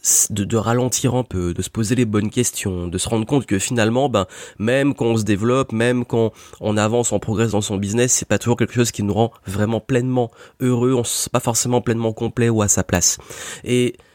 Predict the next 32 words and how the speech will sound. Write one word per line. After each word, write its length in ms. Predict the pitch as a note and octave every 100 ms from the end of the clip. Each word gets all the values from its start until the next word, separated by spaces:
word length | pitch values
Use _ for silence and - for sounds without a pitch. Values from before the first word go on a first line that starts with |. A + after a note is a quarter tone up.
| -
déjà, 240 | C3+ D#3 D3+
c'est 100 | A#2
normal 300 | A2+ D3 E3
parce 180 | A#2+
que 220 | - A#2 - - -
faut 80 | -
savoir 360 | B2+ A#2+ B2 -
que 320 | A2 G2+ - _ _ _ B2
au 80 | A2
niveau 220 | A2 A#2
des 140 | G#2
saisons, 520 | - B2 A#2+ C#3+ D3+ D3 - - -
quand 180 | A2
on 120 | A2 A#2
est 40 |
à 40 |
la 120 | A2+ G#2
saison 520 | - A2 A#2+ A2+ - _ _
hivernale, 580 | G#2 F#2+ - B2+ D3 F2 - _ _ _ _ _ -
pendant 200 | A2+ G#2
l'hiver, 340 | G#2+ A2+ C3
c'est 140 | - F#2+
forcément 420 | G#2 - A#2 A#2
dans 80 | G2
la 100 | F#2
nature, 380 | F#2+ - B2+
dans 140 | G2 G2
tout, 280 | - D3+ - - - -
un 120 | G#2
moment 340 | G#2 A2 B2 A#2
beaucoup 260 | A2 A2
plus, 520 | G#2+ D3 D3 - -